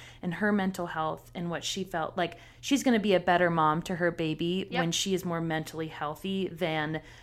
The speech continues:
Speaker 1: you know, whether it's like, "Oh, but breast milk is best." I mean,
Speaker 2: Sister, your mental health is gonna make you a better
Speaker 1: Yeah,
Speaker 2: mom than milk
Speaker 1: yeah,
Speaker 2: ever will.
Speaker 1: but if you're, yeah, I mean, he might be getting breast milk, but if you're, like, mentally just not okay, again,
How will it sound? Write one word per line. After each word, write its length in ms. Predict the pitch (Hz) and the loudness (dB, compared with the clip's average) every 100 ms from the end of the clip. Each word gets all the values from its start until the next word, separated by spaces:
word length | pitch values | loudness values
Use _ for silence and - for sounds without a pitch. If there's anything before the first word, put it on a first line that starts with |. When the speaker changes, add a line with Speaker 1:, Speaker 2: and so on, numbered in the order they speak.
| - - - | -20 -10 2
Speaker 1:
you 120 | 190 | 4
know, 160 | 151 | 4
whether 260 | 151 147 151 | 4 2 0
it's 160 | 147 170 | 0 -2
like, 180 | 156 - | -4 0
"Oh, 180 | 294 285 | 4 6
but 320 | 247 208 - - - - | 6 2 0 -16 -20 -6
breast 280 | 254 277 254 | 0 0 4
milk 240 | 269 269 | 4 6
is 180 | 254 185 | 4 2
best." 640 | - 277 240 240 240 - - | 4 8 8 8 4 -4 -2
I 80 | 214 | 4
mean, 400 | 208 202 190 190 - - - | 6 6 4 0 -6 -20 -20
Speaker 2:
Sister, 480 | - 240 220 220 208 | -4 -4 0 2 2
your 180 | 208 220 | 2 2
mental 260 | 226 226 | 2 2
health 160 | 214 208 | 2 2
is 80 | 208 | 0
gonna 120 | 220 | 0
make 180 | 208 196 | 0 0
you 80 | 208 | 2
a 40 | |
better 200 | 202 196 | 2 4
Speaker 1:
Yeah, 140 | 262 | 8
Speaker 2:
mom 200 | 285 180 202 | 10 10 8
than 80 | |
milk 100 | 208 | 6
Speaker 1:
yeah, 180 | 262 208 156 | 6 8 6
Speaker 2:
ever 100 | 170 | 4
will. 60 | |
Speaker 1:
but 120 | 180 254 | 4 4
if 180 | 254 | 4
you're, 160 | 262 262 | 4 4
yeah, 340 | 240 262 160 - | 8 8 8 8
I 80 | |
mean, 200 | 220 208 | 6 6
he 100 | 214 | 8
might 280 | 247 247 214 | 8 8 6
be 80 | 233 | 2
getting 220 | 240 226 | 4 6
breast 280 | 226 302 311 | 10 10 10
milk, 220 | 247 240 | 6 8
but 100 | 226 202 | 6 6
if 140 | 202 | 4
you're, 160 | 247 240 | 4 8
like, 180 | 214 | 8
mentally 420 | 202 226 240 233 214 | 8 6 6 2 2
just 220 | 202 - | 0 2
not 180 | 196 190 | 4 4
okay, 420 | 190 254 214 180 | 6 6 6 6
again, 380 | 190 196 147 | 4 4 4